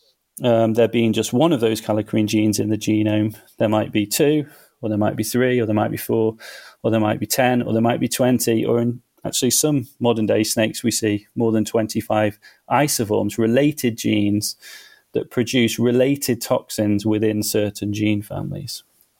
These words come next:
And that duplication process that certain toxins have been subjected to has seemingly been really important because it, it frees those genes up to, to evolve new functions ultimately.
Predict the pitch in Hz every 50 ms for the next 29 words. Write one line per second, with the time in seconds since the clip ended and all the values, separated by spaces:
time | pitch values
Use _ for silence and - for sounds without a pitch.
0 | _ _ _ _ - 143 139 165 190 - - - - 185 196 - - 165 160 -
1 | 151 151 151 160 151 - 131 123 117 110 - 120 117 120 123 117 - - 113 113
2 | 113 113 - - - - - - _ - - - - - - - - _ - -
3 | - - - - 135 131 - 127 120 - - - - - - 127 120 117 - 110
4 | - 120 117 113 - - 123 117 - 127 127 - - - 110 - - - 117 110
5 | 107 110 - - - - - - - - _ 139 139 - - - - - - _
6 | - - - 160 156 156 147 135 123 120 120 123 123 120 117 120 117 113 113 113
7 | 110 107 - 123 117 113 113 - - - - - - 127 - - 120 131 139 -
8 | - _ _ _ - 151 - - - - - 160 160 165 175 175 170 156 - -
9 | 131 127 127 120 117 113 - 131 123 117 117 104 120 117 110 - - - - -
10 | 123 110 104 - _ - - 120 113 113 104 117 113 110 110 104 117 117 113 110
11 | 107 107 - 123 120 - - - - 104 104 101 - - 107 104 - - 113 110
12 | - - 117 117 117 113 -